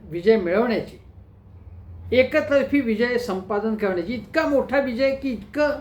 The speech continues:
काम नितीश कुमारांनी केलंय. विजय ठीक आहे, एनडीए विजयी होईल असं वाटत होतं, मी बोललो होतो, पण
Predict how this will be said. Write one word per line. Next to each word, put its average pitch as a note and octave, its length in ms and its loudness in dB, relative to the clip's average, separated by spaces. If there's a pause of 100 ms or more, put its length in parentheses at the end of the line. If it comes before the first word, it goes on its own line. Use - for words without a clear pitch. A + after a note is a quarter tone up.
(420)
काम B3 340 0
नितीश G#3+ 320 0
कुमारांनी C4 380 0
केलंय. C4 360 0 (2000)
विजय F#3+ 420 6
ठीक D4+ 220 -2
आहे, A#3 300 -4
एनडीए A#3+ 360 2
विजयी G#3 420 2
होईल A3 300 2
असं G#3+ 180 -2
वाटत F#3 240 -2
होतं, A#3 360 -6 (520)
मी A3 200 0
बोललो A3+ 320 8
होतो, A#3+ 300 -6 (1160)
पण C#4 120 6